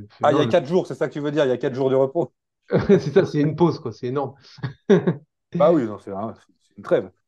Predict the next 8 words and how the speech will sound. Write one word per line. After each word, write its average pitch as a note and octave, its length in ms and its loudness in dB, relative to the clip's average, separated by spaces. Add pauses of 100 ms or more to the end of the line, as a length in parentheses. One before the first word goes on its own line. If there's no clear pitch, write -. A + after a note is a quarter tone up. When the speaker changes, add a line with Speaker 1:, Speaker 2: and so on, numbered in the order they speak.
(840)
Speaker 2:
Alors C#3 580 4
là, D#3+ 380 2
on D3+ 220 -2
joue D3+ 440 -8
contre E3 720 -2
le C#3+ 220 2
neuf D3 360 -4
septembre. E3 1400 -4